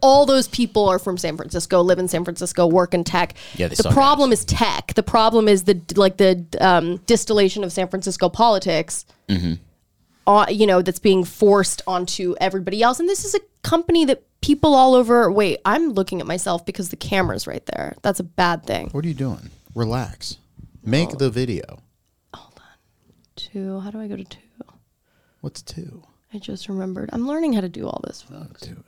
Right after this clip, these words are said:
Speaker 2: is.
Speaker 1: The problem is we look at ourselves if we have us on the screen, and I don't wanna look at us.
Speaker 2: I look at myself all the time because it's, there we go.
Speaker 1: But I also, yeah, there we go. That's good.
Speaker 2: Mm-hmm.
Speaker 1: They can't see that, though.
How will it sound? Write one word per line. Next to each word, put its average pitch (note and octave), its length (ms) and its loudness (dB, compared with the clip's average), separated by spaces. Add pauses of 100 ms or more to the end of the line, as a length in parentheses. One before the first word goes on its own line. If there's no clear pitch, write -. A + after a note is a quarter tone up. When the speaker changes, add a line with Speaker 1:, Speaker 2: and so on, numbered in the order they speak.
(160)
Speaker 2:
is. - 200 -20
Speaker 1:
The - 80 -20
problem C4+ 300 -4
is G#3+ 120 -8
we - 80 -10
look G3 260 -8
at - 60 -4
ourselves - 480 -8
if - 120 -16
we G3+ 80 -10
have - 240 -8
us - 340 -14
on F#3+ 180 -12
the A#3 80 -16
screen, G3 340 -12
and - 100 -14
I - 80 -12
don't G3 140 -10
wanna - 120 -14
look G3 220 -12
at - 80 -16
us. - 320 -18 (280)
Speaker 2:
I - 120 -2
look C3+ 180 4
at A2+ 60 0
myself F#2 380 0
all E2+ 180 -2
the D2+ 100 -8
time F2 340 -6
because D2 320 -12
it's, - 260 -8 (180)
there - 260 -8
we G#1 100 -12
go. G1+ 280 -14 (640)
Speaker 1:
But - 100 -14
I A3+ 80 -8
also, - 720 -14 (260)
yeah, - 120 -10
there - 180 -14
we - 100 -16
go. - 280 -16
That's - 180 -16
good. - 200 -14 (420)
Speaker 2:
Mm-hmm. E2 200 -8
Speaker 1:
They G#3+ 120 -2
can't - 220 -8
see - 100 -12
that, - 180 -10
though. - 160 -14